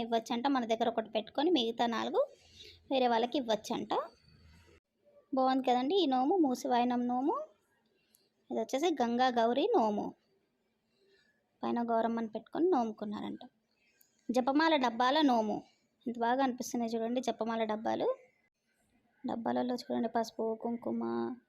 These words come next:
జపమాల, విభూది ఉండ అన్నీ కూడా ఉన్నాయి దాంట్లో. ఈ నోముకి చాలానే ఐటమ్స్ పడతాయి, అన్నీ చూసుకొని పెట్టుకోవాల్సి ఉంటుంది. ఇది వచ్చేసి ముప్పై మూడు డజన్ల గాజులు నోముకున్నారంట అండి రెండవ సంవత్సరం.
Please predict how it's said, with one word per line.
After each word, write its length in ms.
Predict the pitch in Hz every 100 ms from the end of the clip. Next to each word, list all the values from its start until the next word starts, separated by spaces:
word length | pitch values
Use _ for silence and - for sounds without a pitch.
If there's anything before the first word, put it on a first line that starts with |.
| -
జపమాల, 540 | 233 226 226 226 233 226 226 233 240 _ _ _ _ -
విభూది 340 | 247 233 233 233
ఉండ 120 | 233 226
అన్నీ 220 | 226 226 233
కూడా 140 | 226 247 262
ఉన్నాయి 260 | 233 240 233
దాంట్లో. 320 | 233 240 349 539 _ _ _ _ _ _ -
ఈ 100 | 269 262
నోముకి 380 | 262 262 294 294 247
చాలానే 340 | 240 233 240 254 226
ఐటమ్స్ 300 | 240 254 -
పడతాయి, 540 | - 220 - 226 233 359 466 339 - _ -
అన్నీ 220 | 247 254 254
చూసుకొని 360 | 247 233 254 269
పెట్టుకోవాల్సి 480 | 240 - - 240 240 262
ఉంటుంది. 420 | 240 220 226 311 494 _ _ _ _ _ _ _ _ _ _ _ _ _ -
ఇది 100 | 247
వచ్చేసి 340 | 233 233 233 392 523
ముప్పై 280 | 254 254 254
మూడు 220 | 262 254 226
డజన్ల 280 | 214 247 262 254 220
గాజులు 300 | 220 262 262
నోముకున్నారంట 580 | 240 240 247 240 233 226
అండి 180 | 240 294 320
రెండవ 220 | 233 240 240
సంవత్సరం. 400 | 233 226 - 294